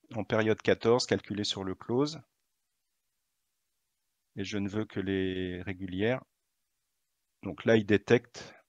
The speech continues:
automatiquement les divergences et il vous les affiche.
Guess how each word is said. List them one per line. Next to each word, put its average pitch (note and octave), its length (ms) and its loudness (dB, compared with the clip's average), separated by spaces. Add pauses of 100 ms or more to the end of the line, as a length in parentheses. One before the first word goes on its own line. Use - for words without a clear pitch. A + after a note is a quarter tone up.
(360)
automatiquement A2 840 -2
les G2 800 2
divergences A2+ 640 2
et A2 60 0
il G#2 100 -2
vous G#2+ 80 -4
les G#2 220 2
affiche. - 520 0